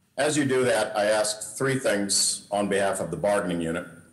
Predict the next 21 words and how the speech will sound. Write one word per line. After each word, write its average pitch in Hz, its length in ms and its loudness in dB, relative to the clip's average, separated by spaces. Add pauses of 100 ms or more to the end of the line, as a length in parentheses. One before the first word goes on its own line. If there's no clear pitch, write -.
(520)
One, 113 520 0
that 107 320 0
policies 123 540 0
about 110 320 0
masks 101 520 0
and 107 220 0
social 104 360 -2
distancing 95 580 -2
follow 98 380 0
C 117 300 0
D 104 140 -2
C 95 460 0 (100)
recommendations. 92 880 -4
We 95 180 -2
prefer 101 540 -2
that 98 200 2
over 90 240 -2
state 92 540 -2
and 87 120 -2
local 87 340 -2
guidelines. 73 440 -2